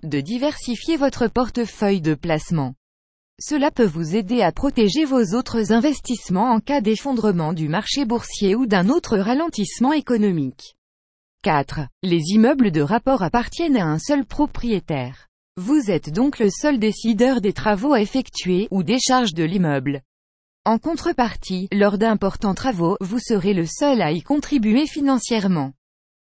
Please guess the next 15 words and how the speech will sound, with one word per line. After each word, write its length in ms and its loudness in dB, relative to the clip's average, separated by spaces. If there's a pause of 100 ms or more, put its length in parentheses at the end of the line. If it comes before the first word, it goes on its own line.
(160)
Patrimony 640 2
Conseil 440 -4
vous 140 -4
trouve 300 -2
l'immeuble 500 4
de 120 0
rapport 420 0
idéal 560 2
à 100 2
Dijon, 480 -2
Chalon-sur-Saône 840 -2
ou 60 0
Besançon, 720 -2
vous 300 0
accompagne 600 0